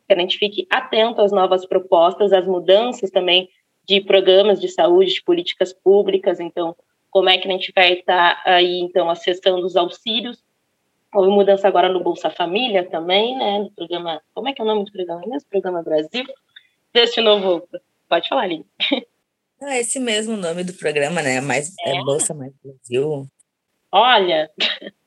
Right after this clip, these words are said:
Speaker 1: te contar, hein? Então, a gente tem que ficar bem atenta, bem esperta, porque nesse ano de eleição, geralmente, é o momento que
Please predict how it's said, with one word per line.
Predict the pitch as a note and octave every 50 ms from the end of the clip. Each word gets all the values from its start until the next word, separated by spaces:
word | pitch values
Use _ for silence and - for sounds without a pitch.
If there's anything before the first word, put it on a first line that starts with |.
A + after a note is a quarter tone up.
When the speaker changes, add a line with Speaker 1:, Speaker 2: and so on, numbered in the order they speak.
| _ _ _ _ -
Speaker 1:
te | - -
contar, | B3+ B3 A3+ G#3+ G#3+ - G#3 F#3 F#3 F3+ F3+ E3+
hein? | F3 F#3 G3 G3+ G3+ - - - _ _
Então, | - - G3+
a | G3
gente | G#3+ G#3+
tem | A3+ A3
que | A3 -
ficar | - A#3 G#3+ G3+
bem | G#3 A3+ A#3+ C4+
atenta, | C4+ C4+ - A#3 A#3 A3+ A#3
bem | G#3+ G3+ A3 A#3 B3
esperta, | B3 _ - G#3+ G#3+ G#3+ - A3
porque | - - G#3 G#3
nesse | A3+ B3+ D4 C#4+ - B3
ano | A#3+ A#3 A3+ A3+
de | G#3+ F#3+
eleição, | G#3 F#3+ F#3 E3+ F3 - - A#3+ A#3 G#3+ G3+ F#3 F3+
geralmente, | G3+ A3+ A#3+ A3+ G3+ G3+ G#3 A3 A3 G#3 G#3 A3 G#3+
é |
o | G3+
momento | G#3 G#3 G3 G3+ G#3+ G#3+ G#3+ - -
que | - G#3+ G#3+